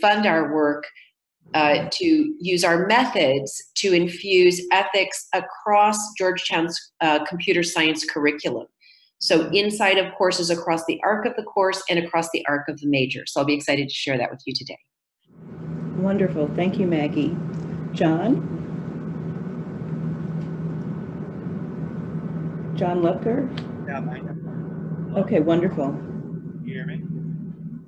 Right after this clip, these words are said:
Speaker 2: Yes.
Speaker 3: Okay, sorry. Morning, everyone. My name is John Lupker. I'm the Associate Dean for Academic Affairs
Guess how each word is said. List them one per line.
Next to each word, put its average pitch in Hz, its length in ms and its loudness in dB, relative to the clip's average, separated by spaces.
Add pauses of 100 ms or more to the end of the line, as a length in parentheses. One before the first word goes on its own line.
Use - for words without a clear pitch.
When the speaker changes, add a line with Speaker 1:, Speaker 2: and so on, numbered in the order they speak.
Speaker 2:
Yes. 165 560 -2 (160)
Speaker 3:
Okay, 127 160 -10 (340)
sorry. 135 280 -8 (260)
Morning, 175 260 -2
everyone. 151 480 -4 (140)
My 147 80 -10
name 143 120 -4
is 131 80 -16
John 131 220 -4
Lupker. 131 540 -8
I'm 127 80 -14
the 123 100 -6
Associate 120 460 -8
Dean 120 260 -4
for 113 160 -10
Academic 113 400 -8
Affairs 107 460 -8